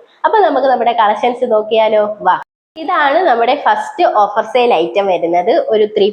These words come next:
പീസ് സെറ്റ് ആണ് വരുന്നത്. മെറ്റീരിയൽ വരുന്നത് ജോർജറ്റ് ആണ്. ജോർജറ്റിന് നല്ല ഹെവി ആയിട്ടുള്ള ബ്രഷ് പെയിന്റ് ആണ് നമ്മൾ യൂസ് ചെയ്തിരിക്കുന്നത്.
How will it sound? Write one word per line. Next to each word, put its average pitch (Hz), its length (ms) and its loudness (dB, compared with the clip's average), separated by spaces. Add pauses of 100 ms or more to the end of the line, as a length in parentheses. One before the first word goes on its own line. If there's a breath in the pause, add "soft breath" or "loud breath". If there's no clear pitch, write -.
പീസ് 294 200 0
സെറ്റ് 226 300 0
ആണ് 185 200 2
വരുന്നത്. 175 520 0 (300)
മെറ്റീരിയൽ 320 500 0
വരുന്നത് 214 400 2
ജോർജറ്റ് 185 640 0
ആണ്. 240 420 -2
ജോർജറ്റിന് 202 600 -2
നല്ല 196 320 2
ഹെവി 226 440 0
ആയിട്ടുള്ള 202 380 2
ബ്രഷ് 190 400 -2
പെയിന്റ് 262 280 0
ആണ് 214 160 -2
നമ്മൾ 185 260 0
യൂസ് 185 260 -2
ചെയ്തിരിക്കുന്നത്. 202 720 0